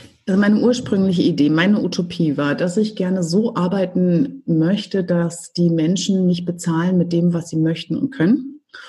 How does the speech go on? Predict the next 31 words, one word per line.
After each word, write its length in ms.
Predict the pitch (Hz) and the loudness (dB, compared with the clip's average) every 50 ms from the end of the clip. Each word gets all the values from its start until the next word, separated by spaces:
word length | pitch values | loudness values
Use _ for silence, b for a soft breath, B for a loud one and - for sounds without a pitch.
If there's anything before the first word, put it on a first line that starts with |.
| B B B | B B B
Und 120 | B 175 175 | B 0 2
dass 140 | 180 180 180 | 0 0 -2
das 140 | 190 185 | -4 -4
Thema 300 | - - 196 185 190 180 | 0 0 0 2 2 2
Geld 360 | 170 175 170 175 202 214 - - | 2 4 2 2 2 0 0 0
einfach 380 | 175 170 - 170 - - - | 0 0 0 -2 -4 -2 0
raus 260 | 147 156 196 214 - | 2 2 2 2 2
ist 160 | - 131 - - | 0 -4 -4 -4
aus 180 | - 151 - | -6 -4 0
meiner 300 | 143 135 127 131 123 131 | 0 2 2 2 0 0
Arbeit, 320 | - 123 120 117 123 - - | -2 -2 -4 -4 -6 -6 -6
dass 120 | 123 - | -6 -4
ich 180 | 165 170 - 175 | -4 -4 -2 0
einfach 240 | 170 170 170 165 | 0 0 0 0
meine 320 | 160 160 151 143 147 - - | 0 0 2 0 0 -2 -2
Arbeit 320 | 143 143 139 - - - - | -4 -4 -4 -6 -8 -10 -12
tue 400 | - - - 262 285 285 277 247 | -10 -2 0 2 2 4 2 0
und 260 | 277 285 185 185 180 | 0 0 -2 -2 -2
dass 200 | 165 165 175 - | -4 -6 -6 -6
es 180 | - 175 - - - | -8 -8 -8 -8 -2
eben 260 | - 180 170 175 170 | 0 2 2 2 2
sich 200 | 175 175 175 175 | 2 0 0 2
nicht 200 | 196 214 214 - | 0 0 0 -2
mehr 80 | 196 | -2
daran 340 | 175 170 165 151 160 156 151 | -2 -2 -2 -2 0 0 0
bricht, 380 | 139 151 175 214 214 - - - | 2 2 0 0 0 -2 -6 -6
ob 120 | - - | -6 -4
jemand 280 | - 170 175 175 170 165 | -2 0 2 2 2 2
mit 160 | 165 160 - | 0 -2 -2
mir 140 | 165 160 - - | -4 -4 -4 -4
arbeiten 680 | 143 160 170 180 170 170 170 - 160 160 160 160 - | -8 -6 -2 -2 -2 -2 -2 -4 -4 -2 -2 -2 -2